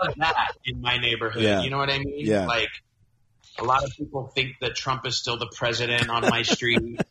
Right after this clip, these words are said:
Speaker 1: You know what I mean? Like, that he's governing things from, like, some bunker, and
Speaker 2: <laughs>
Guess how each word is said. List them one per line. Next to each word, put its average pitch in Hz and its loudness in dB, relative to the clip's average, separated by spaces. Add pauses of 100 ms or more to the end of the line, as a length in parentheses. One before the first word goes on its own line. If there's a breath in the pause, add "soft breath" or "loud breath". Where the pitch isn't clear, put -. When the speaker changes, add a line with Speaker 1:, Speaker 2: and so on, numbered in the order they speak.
(120)
Speaker 1:
You 123 4
know 117 2
what 113 4
I 113 0
mean? 113 2
Like, 107 -2
that 113 0
he's 113 -4
governing 120 -2
things 117 -2
from, 110 -6
like, 110 -2
some 113 -4
bunker, 113 2
and 101 -2
Speaker 2:
<laughs> - -4